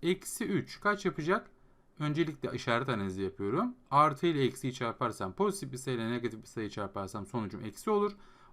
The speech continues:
On dört ile üçü çarparsam da sonuç kırk iki olur. Yani cevap eksi kırk iki olacak.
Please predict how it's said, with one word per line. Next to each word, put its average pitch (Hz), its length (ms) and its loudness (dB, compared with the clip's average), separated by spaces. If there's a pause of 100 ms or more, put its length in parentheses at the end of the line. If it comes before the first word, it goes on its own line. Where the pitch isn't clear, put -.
On 202 240 2
dört 131 220 2
ile 127 80 -2
üçü 135 140 -8
çarparsam 101 600 0
da 98 80 -6
sonuç 120 480 -6 (240)
kırk 117 280 -4 (200)
iki 135 240 -4
olur. 95 200 0
Yani 101 500 -2 (180)
cevap 135 400 -2
eksi 180 340 -4
kırk 131 200 -2
iki 107 180 -4
olacak. 85 400 -8